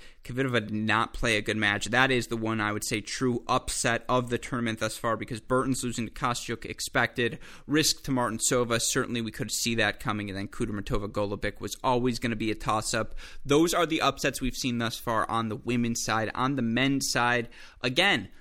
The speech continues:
with context being king, Korda de Minaur, always a toss-up. Korda ends up earning the victory. Certainly, you would have liked to see de Minaur advance, but as I just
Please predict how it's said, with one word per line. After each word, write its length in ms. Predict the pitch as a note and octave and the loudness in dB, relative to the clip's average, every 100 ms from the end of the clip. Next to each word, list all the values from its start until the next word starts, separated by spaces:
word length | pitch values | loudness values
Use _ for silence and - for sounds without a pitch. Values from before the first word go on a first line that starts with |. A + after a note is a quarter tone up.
| - | -4
with 260 | C3 C3+ - | 0 0 -2
context 640 | - F3+ G3 - - - | 0 2 2 0 0 -2
being 260 | F#3 E3 D3+ | -2 -2 -2
king, 440 | - D#3+ D3 C3 - - - - | 0 2 4 2 -2 -12 -20 -20
Korda 340 | - F3 G3+ G3 | 2 4 4 2
de 160 | F#3+ | 0
Minaur, 460 | F3+ E3+ D#3+ D#3 D3+ - - | 2 2 2 0 -2 -10 0
always 320 | B2+ C3+ C#3 | 4 4 4
a 60 | C3+ | 0
toss-up. 580 | - B2 A#2+ - A2+ - - | 0 0 2 0 -4 -4 -12
Korda 360 | - C#3+ C3 B2+ | -2 2 4 4
ends 240 | A#2+ B2 A#2 | 2 0 0
up 200 | A#2 - E2+ B2 | -2 -4 -8 0
earning 300 | B2+ A#2+ A#2 | 2 2 0
the 80 | |
victory. 640 | A#2+ A#2 - A2+ A2+ A2+ A2+ - - | 2 0 0 -4 0 0 -2 -12 -14
Certainly, 480 | - G#3 G#3 G#3 F#3+ | 2 4 4 4 2
you 280 | E3+ C#3 C3+ | 4 4 4
would 140 | C#3 | 4
have 120 | D3 B2 | 4 4
liked 260 | C3 C3+ | 2 2
to 80 | C3+ | -4
see 180 | - D3 | -2 -2
de 140 | B2+ | 0
Minaur 420 | B2 A#2 A2 A2 | 0 2 0 0
advance, 360 | G#2+ A2 G#2+ G#2+ | 0 0 -2 -2
but 120 | G#2+ | 0
as 220 | G#2+ G#2+ | 0 0
I 60 | G#2+ | -2
just 400 | G#2 A2 - - | -4 -6 -8 -12